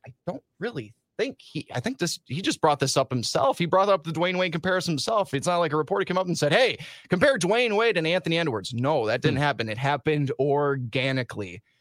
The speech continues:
Speaker 1: Um, look, I mean, we've had this debate a ton on Score North about just how much we want our players playing in these international competitions. It's been a huge debate with Rudy Gobert, and I think there's some justification of why he shouldn't be playing right now.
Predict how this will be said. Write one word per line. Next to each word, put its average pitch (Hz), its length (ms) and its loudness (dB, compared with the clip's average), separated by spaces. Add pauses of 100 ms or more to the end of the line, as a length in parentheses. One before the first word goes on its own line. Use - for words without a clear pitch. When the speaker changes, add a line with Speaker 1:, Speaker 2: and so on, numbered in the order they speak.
(240)
Speaker 1:
Um, 185 580 4 (240)
look, 226 220 4
I 220 60 4
mean, 214 160 0
we've 269 160 0
had 190 160 4
this 160 140 0
debate 139 280 0
a 107 40 -8
ton 117 220 -4
on 123 140 -2
Score 131 340 -2
North 127 240 0
about 113 320 -2
just - 380 -4
how 127 160 0
much 123 360 -2
we 127 160 -2
want 117 380 -2
our 117 100 -2
players 120 460 -4
playing 120 440 -4
in 143 200 -2
these 151 220 0
international 165 720 -2
competitions. 190 640 0
It's 131 140 -2
been 131 140 0
a 107 40 -4
huge 139 420 -2
debate 143 260 2
with 131 140 -2
Rudy 139 240 0
Gobert, 131 640 2
and 117 160 0
I 117 120 0
think 127 240 -4
there's 120 200 -2
some 117 200 -4
justification 117 580 -6
of 123 80 -4
why 117 140 0
he 110 80 -4
shouldn't 143 340 -4
be 208 100 -4
playing 220 300 -4
right 240 160 0
now. 262 240 4